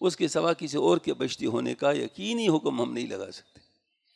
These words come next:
البتہ اچھی نشانی یہ دیکھ کر اچھا گمان رکھنا اور اس کی رحمت سے امید رکھنا ضروری ہے۔ عقیدہ نمبر چھیالیس،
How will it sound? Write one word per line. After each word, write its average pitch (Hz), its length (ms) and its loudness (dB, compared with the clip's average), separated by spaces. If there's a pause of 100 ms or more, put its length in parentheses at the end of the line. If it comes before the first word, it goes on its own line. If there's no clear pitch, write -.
(300)
البتہ 151 380 0
اچھی - 280 0
نشانی 165 440 0
یہ 143 60 0
دیکھ 151 240 -4
کر - 160 -2
اچھا - 320 -6
گمان 117 300 -2
رکھنا 123 200 -6
اور 143 100 -2
اس - 60 -10
کی 120 100 -8
رحمت 123 260 -4
سے - 100 -6
امید 104 260 -6
رکھنا 113 260 -8
ضروری 107 420 0
ہے۔ 80 80 -18 (1500)
عقیدہ 156 380 0
نمبر 131 280 0 (420)
چھیالیس، 101 580 -6